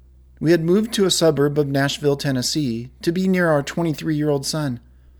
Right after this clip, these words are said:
It was a few weeks before Christmas, and I was having a terrible pain in the same leg. I went to bed, but it was hurting so badly I couldn't sleep.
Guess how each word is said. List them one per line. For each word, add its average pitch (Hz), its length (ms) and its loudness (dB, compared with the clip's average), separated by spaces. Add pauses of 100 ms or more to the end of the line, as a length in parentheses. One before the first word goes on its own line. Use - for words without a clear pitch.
(960)
It 127 40 -10
was 135 120 -4
a 156 60 0
few 196 240 -2
weeks 196 220 -2
before 156 300 0
Christmas, 113 600 -4 (380)
and 131 100 -4
I 156 60 0
was 190 160 -4
having 156 300 0
a 123 60 0
terrible 170 520 -2
pain 170 280 -2
in 117 80 2
the 113 80 2
same 151 320 0
leg. 139 380 -2 (1600)
I 165 80 0
went 170 200 -2
to 120 80 -2
bed, 143 340 -2
but 135 100 -2
it 147 80 -2
was 135 140 -4
hurting 151 280 0
so 180 280 2
badly 151 400 2
I 120 80 0
couldn't 135 300 0
sleep. 139 360 -4